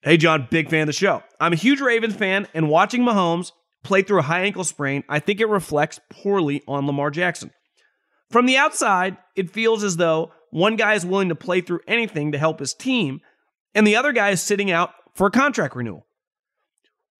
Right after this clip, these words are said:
Wanted to hear your thoughts on the situation and what you would do if you were the Ravens G M." Well, I think it is a lot different.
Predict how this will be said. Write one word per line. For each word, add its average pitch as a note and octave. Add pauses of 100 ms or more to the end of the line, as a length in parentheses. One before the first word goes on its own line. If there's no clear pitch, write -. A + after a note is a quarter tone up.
(380)
Wanted C#4
to C#4+
hear B3+
your A3+
thoughts F#3+
on F3+
the F3+
situation F3+ (240)
and D#3+
what G3+
you G3+
would F#3+
do E3+
if D3+
you D#3
were D#3
the C#3
Ravens B2
G G2+
M." F2+
Well, G3+ (760)
I E3
think F3
it E3
is C#3+
a C3+
lot A#2
different. F#2+